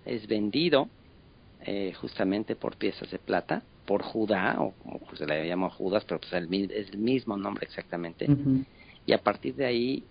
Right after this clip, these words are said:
Speaker 1: pues ya, eh, Judas va y se, eh, se, se ahorca, ¿no? Entonces,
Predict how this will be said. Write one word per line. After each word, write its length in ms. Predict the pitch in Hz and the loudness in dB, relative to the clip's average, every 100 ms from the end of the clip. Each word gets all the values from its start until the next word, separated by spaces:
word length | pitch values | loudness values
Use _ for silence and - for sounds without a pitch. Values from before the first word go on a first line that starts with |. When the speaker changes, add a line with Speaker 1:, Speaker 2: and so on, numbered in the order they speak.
| - | -8
Speaker 1:
pues 200 | - 98 | -6 -4
ya, 420 | 104 110 113 113 - | -2 -2 -2 -4 -8
eh, 240 | 101 98 - | -10 -10 -10
Judas 360 | - 117 104 - | -6 -4 -2 0
va 120 | 107 | 0
y 80 | 101 - | 0 -2
se, 300 | 90 82 67 - - - - - - | -4 -4 -6 -16 -20 -20 -20 -18 -6
eh, 720 | - 69 55 - - - - - | -4 -2 -4 -6 -12 -16 -16 -8
se, 320 | 71 69 62 | -6 -4 -6
se 160 | - 78 | -6 0
ahorca, 420 | 82 113 - 78 | 4 4 2 -4
¿no? 200 | 87 185 - - - - - - - - | -4 -6 -8 -20 -20 -20 -20 -20 -18 -10
Entonces, 440 | - 117 110 131 | 0 0 2 0